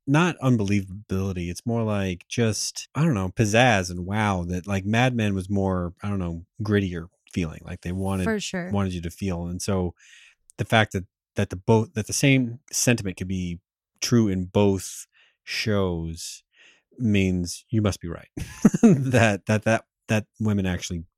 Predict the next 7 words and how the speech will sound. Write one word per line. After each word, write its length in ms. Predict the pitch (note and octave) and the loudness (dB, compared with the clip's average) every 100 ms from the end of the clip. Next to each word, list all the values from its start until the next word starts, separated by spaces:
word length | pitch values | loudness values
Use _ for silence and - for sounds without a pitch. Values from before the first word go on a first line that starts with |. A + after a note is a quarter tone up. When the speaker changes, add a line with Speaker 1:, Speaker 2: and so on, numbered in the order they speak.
| - | -8
Speaker 1:
were 240 | F#2+ F2+ | -4 -4
like 220 | D#2+ E2 - | -6 -12 -16
that. 160 | - - - | -16 -16 -8
Speaker 2:
They 80 | E3 | -8
were. 320 | E3 E3+ D3+ - | -6 -8 -10 -14
It's 140 | - - | -10 -10
crazy. 600 | - G3+ G3+ F3 E3+ E3 | -4 -2 -2 -4 -10 -12